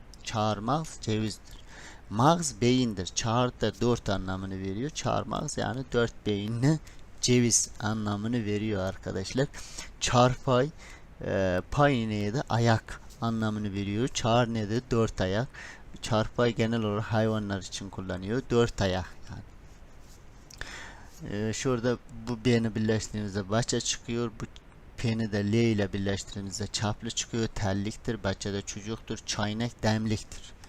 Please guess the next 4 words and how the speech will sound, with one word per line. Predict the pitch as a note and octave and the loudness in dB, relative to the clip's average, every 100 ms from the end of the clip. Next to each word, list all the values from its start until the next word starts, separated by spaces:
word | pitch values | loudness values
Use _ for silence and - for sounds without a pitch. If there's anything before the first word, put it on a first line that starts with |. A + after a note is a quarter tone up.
| - - - - - - | -18 -18 -18 -18 -16 -10
Çay | - G2+ G2 | -4 -2 -2
demlerine | F#2 F#2+ F#2 F2+ G2+ A#2 | -4 -4 -4 -4 -6 -6
çaynak | - G2 F#2+ F#2+ F#2+ - - | -4 -4 -4 -2 -2 -4 -10
diyorlar. | G2 F#2 - F#2+ | -10 -10 -12 -14